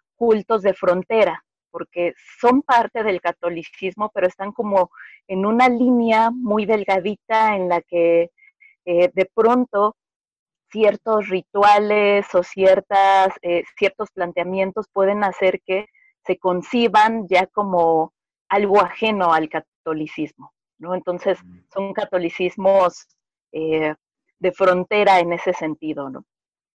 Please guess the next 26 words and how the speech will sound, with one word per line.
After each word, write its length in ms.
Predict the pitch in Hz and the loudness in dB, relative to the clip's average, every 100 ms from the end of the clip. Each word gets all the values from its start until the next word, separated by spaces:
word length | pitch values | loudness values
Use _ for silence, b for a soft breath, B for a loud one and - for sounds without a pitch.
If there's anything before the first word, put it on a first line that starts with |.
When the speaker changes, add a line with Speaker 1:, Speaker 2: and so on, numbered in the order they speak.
| _ _ _ | _ _ _
Speaker 1:
Eso 220 | 185 - | -8 0
es 140 | 190 185 | 2 2
Speaker 2:
Uy. 240 | - 185 | -4 0
Speaker 1:
lo 120 | 175 - | 0 0
que 100 | 170 | -2
trabajo 500 | 175 196 233 - 269 | 2 4 4 4 2
y, 260 | - 202 | 2 -6
y 100 | 202 | -8
finalmente, 480 | - 196 220 233 220 | -12 -4 -2 -2 0
bueno, 260 | 220 202 - B B - | 0 0 -4 B B -14
el, 120 | 190 | -6
el 180 | 185 202 | -4 0
último 460 | 262 262 269 240 214 | 0 0 -2 -2 -2
tema 480 | - 220 208 214 202 | -2 -4 0 2 2
al 180 | 180 - | 0 -6
que, 400 | 165 160 160 160 _ _ _ | -6 0 0 -2 _ _ _
eh, 160 | 160 160 | -8 -4
dediqué 540 | 185 175 180 - 202 196 | -2 -4 -6 -2 0 0
mi, 240 | 202 185 | -2 -6
mi 120 | 180 | -6
investigación 680 | 170 170 - 165 165 - 185 | -2 -2 -2 -4 -4 -6 -2
doctoral 500 | 180 180 190 185 185 | -2 -2 0 2 2
fue 160 | - 202 | 2 0
el 160 | 190 - | 0 -4
culto 640 | 202 190 - 190 180 170 | -4 -4 0 4 6 4
mariano, 800 | 165 160 170 202 202 190 202 285 | 2 -2 -2 0 2 2 0 -2